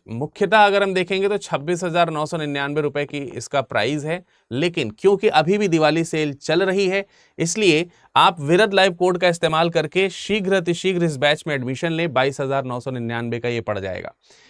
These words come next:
किसी भी, अ, अन्य, अ, जो वहाँ पर अवेलेबल हैं कोड्स already, उनको लगाने की आवश्यकता नहीं है। या फिर आप अगर किसी से बात करते हैं तो वो कहते हैं कि हमारा कोड लगा दो, तो भी इतना ज़्यादा परेशान होने की ज़रूरत नहीं है। You can use विरद लाइव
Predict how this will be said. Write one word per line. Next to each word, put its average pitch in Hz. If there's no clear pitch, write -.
किसी 220
भी, 202
अ, 139
अन्य, 180
अ, 135
जो 127
वहाँ 156
पर 160
अवेलेबल 139
हैं 156
कोड्स 147
already, 139
उनको 135
लगाने 127
की 127
आवश्यकता 117
नहीं 151
है। 170
या 147
फिर 196
आप 180
अगर 170
किसी 165
से 165
बात 127
करते 147
हैं 151
तो 135
वो 135
कहते 135
हैं 139
कि 143
हमारा 117
कोड 127
लगा 117
दो, 139
तो 233
भी 233
इतना 156
ज़्यादा 143
परेशान 120
होने 117
की 120
ज़रूरत 104
नहीं 104
है। 87
You 110
can 143
use 175
विरद 139
लाइव 139